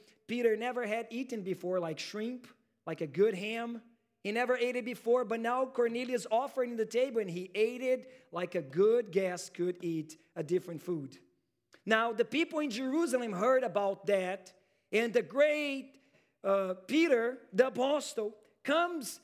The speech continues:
in Jerusalem church, Acts chapter eleven, verse two. "So when Peter went up to Jerusalem, the circumcision party criticized him." Here's a clue of what is going on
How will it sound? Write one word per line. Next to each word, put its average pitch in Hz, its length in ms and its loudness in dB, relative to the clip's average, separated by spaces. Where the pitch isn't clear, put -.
in 294 100 -2
Jerusalem 277 680 0
church, 196 540 -6
Acts 240 260 0
chapter 247 280 0
eleven, 196 500 0
verse 214 380 0
two. 196 220 -4
"So 208 180 0
when 233 200 0
Peter 320 340 0
went 285 260 2
up 294 200 -2
to 254 100 -12
Jerusalem, 220 880 -4
the 208 140 4
circumcision 277 1080 -2
party 214 680 -2
criticized 190 1600 -6
him." 143 460 -6
Here's 208 340 -6
a 196 60 0
clue 208 480 2
of 160 180 -10
what 196 160 0
is 143 180 -8
going 180 360 -6
on 175 340 -4